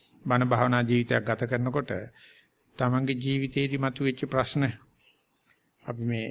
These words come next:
ආගමික ජීවිතයක් ගත කරනකොට එව්වත් අපි ශක්ති ප්‍රමාණය මේ වෙලාවේ, අ, සාකච්ඡා කරන්න බලාපොරොත්තු වෙනවා. මේක අපි බුදුහාමුදුර අපිට කියලා තිබිච්ච වටින දෙයක් තමයි.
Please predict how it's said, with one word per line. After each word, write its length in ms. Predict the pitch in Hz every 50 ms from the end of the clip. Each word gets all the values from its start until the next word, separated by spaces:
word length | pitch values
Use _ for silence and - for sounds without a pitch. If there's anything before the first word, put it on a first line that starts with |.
| 104 -
ආගමික 460 | - 117 120 123 117 131 127 123 - 127
ජීවිතයක් 460 | 117 120 123 123 120 123 127 123 117
ගත 180 | 113 127 123 135
කරනකොට 440 | 127 131 131 127 131 123 135 127 - 151 165 - _ _ _ _ _ _ _
එව්වත් 360 | - 131 127 127 156 170 165 -
අපි 240 | 120 110 - 123 143 160 - _ _ _ _ _ _ -
ශක්ති 360 | - - 135 131 - - - 131
ප්‍රමාණය 420 | - 135 127 123 120 117 120 127
මේ 180 | 127 120 117 117
වෙලාවේ, 380 | 120 117 117 117 123 135 170 - - _ _ _ _ _ _ _ _ _ -
අ, 80 | - 123 120 120
සාකච්ඡා 520 | 120 - 131 123 123 127 123 - - 127 123
කරන්න 280 | 123 120 117 117 110
බලාපොරොත්තු 440 | 110 113 113 110 - - 113 113 -
වෙනවා. 180 | 120 123 135 143
මේක 240 | 143 135 127 123 131 131 131 131 - - - _ _
අපි 180 | _ - - 120
බුදුහාමුදුර 580 | 110 110 117 127 117 113 117 117 117 123 131
අපිට 280 | 131 117 110 - 117 123 123 - - - _ _ _ _ _ _ _ _ _ _ _ _
කියලා 340 | - - 151 143 135 135 135
තිබිච්ච 420 | 127 151 139 127 135 131 131 - - 151 143 - - - - - - _ _ _ _ _ _ -
වටින 400 | 113 110 - - 151 143 143 139
දෙයක් 220 | 135 131 120 117 -
තමයි. 360 | - 123 113 101 95 113